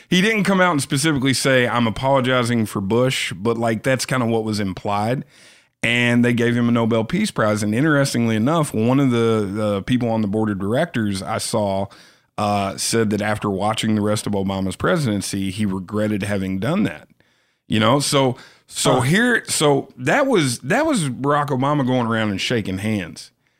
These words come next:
Speaker 1: The Korean War has been, you know, on a truce
Speaker 2: <laughs>
Speaker 1: for, what is that,
Speaker 2: Sixty years?
Speaker 1: sixty
Speaker 2: Yeah, I
Speaker 1: years?
Speaker 2: think sixty years,
Speaker 1: And,
Speaker 2: right?
Speaker 1: uh,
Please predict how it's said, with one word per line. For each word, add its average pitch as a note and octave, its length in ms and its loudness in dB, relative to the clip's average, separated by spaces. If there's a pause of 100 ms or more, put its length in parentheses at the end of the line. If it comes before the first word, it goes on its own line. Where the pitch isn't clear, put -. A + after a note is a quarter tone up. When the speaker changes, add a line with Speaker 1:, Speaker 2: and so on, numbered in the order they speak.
(600)
Speaker 1:
The C#3+ 80 2
Korean G3+ 600 2
War C#3+ 440 4
has A#2+ 240 0
been, C3+ 580 4
you A#2 180 -2
know, B2+ 120 4 (180)
on C3+ 180 4
a B2 60 2
truce D#3 480 2
Speaker 2:
<laughs> - 240 -6
Speaker 1:
for, A#2+ 400 2
what C3+ 200 2
is B2+ 100 2
that, A#2 80 2
Speaker 2:
Sixty C#3+ 160 2
years? C#3+ 80 2 (220)
Speaker 1:
sixty F3 120 0
Speaker 2:
Yeah, C3+ 280 2
I - 100 4
Speaker 1:
years? A3 120 0
Speaker 2:
think D3 140 -4
sixty - 340 -8
years, C#3+ 200 -4
Speaker 1:
And, C3+ 420 4
Speaker 2:
right? - 100 -4
Speaker 1:
uh, B2 600 0